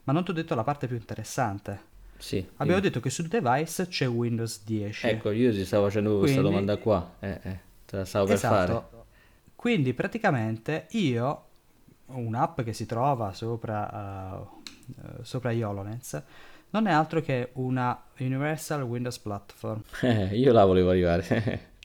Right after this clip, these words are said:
Speaker 2: <laughs>
Speaker 1: Quindi sostanzialmente io potrei facilmente convertire la mia applicazione per Windows dieci o per il mio Windows Phone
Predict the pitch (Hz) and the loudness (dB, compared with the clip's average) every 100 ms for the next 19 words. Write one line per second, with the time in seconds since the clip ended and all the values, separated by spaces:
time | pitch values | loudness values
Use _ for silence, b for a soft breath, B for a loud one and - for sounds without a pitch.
0 | - - - - 277 208 139 165 247 262 | -20 -14 -10 0 4 4 2 0 0 2
1 | 160 113 110 - 120 123 - - _ _ | 2 2 -2 -2 -2 -2 -6 -18 _ _
2 | - 247 - 202 180 117 101 - 269 254 | -2 0 2 0 2 0 -2 -4 -4 -2
3 | 214 147 127 107 110 - 131 - 170 175 | 0 2 2 0 -4 -6 -8 -4 -4 -4
4 | 180 - 196 123 113 110 110 - 127 123 | -6 -2 0 2 0 -2 -4 -4 -6 -4
5 | 160 214 190 - 139 127 123 - 147 117 | -2 -2 -2 -4 -6 -6 -6 -2 0 0
6 | 110 104 110 113 131 131 120 135 143 110 | -2 -6 -6 -6 -6 -6 -6 -4 -2 -4
7 | 107 101 113 113 110 110 110 127 120 120 | -8 -8 -8 -8 -8 -8 -4 -4 -2 -2
8 | 120 120 - - 127 104 110 151 | -2 -4 -6 -2 -2 -2 -6 -6